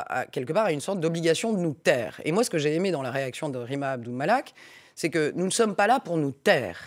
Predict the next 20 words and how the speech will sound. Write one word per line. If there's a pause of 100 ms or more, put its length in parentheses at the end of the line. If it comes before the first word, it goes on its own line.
(500)
On
ne
peut
ne
pas
être
d'accord. (360)
Mais
au
même
titre
que
Rima
Abdul
Malak, (180)
pour
ma
part,
ça
fait